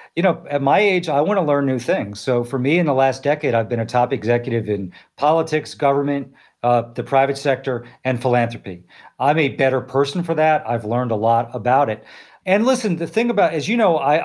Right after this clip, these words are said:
I went, a lot of what I did, particularly in the last year or so, was travel around the world and make the case for Uber, trying to get us regulated in a smart way, talk to policymakers, uh, local media. I still think that the platform is not properly understood in that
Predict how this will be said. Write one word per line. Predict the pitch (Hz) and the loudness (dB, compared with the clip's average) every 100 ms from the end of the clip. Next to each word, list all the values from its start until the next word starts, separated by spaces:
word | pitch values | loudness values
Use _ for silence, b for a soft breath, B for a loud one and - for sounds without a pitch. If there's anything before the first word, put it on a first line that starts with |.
| 139 | 2
I | |
went, | 156 151 143 - | 2 0 -2 -6
a | |
lot | 127 147 180 | 0 2 2
of | 147 | 2
what | 143 | 2
I | 131 | 2
did, | 123 117 | 0 -6
particularly | - 143 147 | -6 -4 -2
in | 123 | 0
the | 120 | 2
last | 117 117 | 0 0
year | 127 160 | -2 0
or | 131 | 0
so, | 127 117 | 0 -2
was | 110 113 | 0 -4
travel | 113 131 127 127 | -2 0 2 2
around | 120 117 | 2 0
the | 110 | -2
world | 139 190 120 | 0 0 0
and | 107 | -2
make | 110 113 | -4 -4
the | |
case | 117 135 143 | -4 -2 -2
for | - 139 | 0 0
Uber, | 131 127 | 2 -2
trying | 117 110 110 | 0 -2 -2
to | 107 | -2
get | 101 110 | -4 -4
us | 101 | -4
regulated | 110 123 135 135 127 123 | -2 0 2 2 0 -2
in | 123 | -4
a | |
smart | 113 123 120 | -4 -2 -2
way, | 117 117 110 B B B _ | 0 -2 -4 B B B _
talk | 127 123 | -2 -2
to | 123 | -2
policymakers, | - 139 143 139 135 127 123 123 117 113 | -2 2 2 0 -2 0 0 0 -2 0
uh, | 117 107 | -2 -2
local | 113 123 127 | 0 -2 0
media. | 113 131 127 107 B B B B - | 0 0 0 -2 B B B B -2
I | |
still | 175 - 285 | -2 0 0
think | - 214 | 2 0
that | 170 156 143 | 0 -2 -2
the | |
platform | 135 170 175 170 151 143 139 139 | -4 2 2 2 0 0 -4 -6
is | 123 | -6
not | 135 139 139 | 0 0 2
properly | 131 127 117 113 | 0 0 -2 -2
understood | 104 98 - 117 95 | -4 -6 -2 -2 -2
in | 113 | -4
that | 117 117 117 | 0 2 0